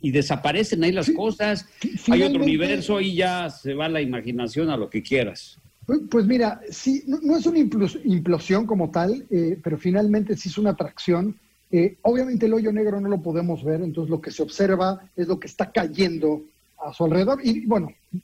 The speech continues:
Speaker 2: caer es una palabra equivocada, pero se entiende, ¿no? Este, qué es lo que pasa. Eh, y por decir, en el caso específico de Sagitario A, eh, eh,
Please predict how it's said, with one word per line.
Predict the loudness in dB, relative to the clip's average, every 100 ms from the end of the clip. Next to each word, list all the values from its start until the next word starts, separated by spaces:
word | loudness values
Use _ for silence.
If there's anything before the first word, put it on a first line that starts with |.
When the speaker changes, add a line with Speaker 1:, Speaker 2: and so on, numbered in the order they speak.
| _ _
Speaker 2:
caer | 0 2 2
es | 0
una | -2 -4
palabra | -2 -4 -2 -4 -4
equivocada, | -2 -2 -2 -2 -2 -2
pero | -4 -6 -6 -12 _
se | -4
entiende, | -2 2 2 2 -2
¿no? | -2 -2 0
Este, | -2 -2 0 2 2 -2 _ _ _ _
qué | 0
es | 2
lo | 0
que | 0
pasa. | -2 -2 -2 -2 -4 -20 _ _ _ _ _
Eh, | 2 4 4 0 -10 _ _ _ _ _ _ _ _ _ _
y | -6 0
por | 2 4
decir, | 2 2
en | 2 4
el | 4 2 0
caso | -4 -2 -6
específico | -4 -2 -2 -2 -2
de | -2 -2
Sagitario | -4 -6 0 2 2 0 -2
A, | -6 -6 -10 _ _ _ _
eh, | 4 4 2 0 -10 -20 _ _
eh, | -10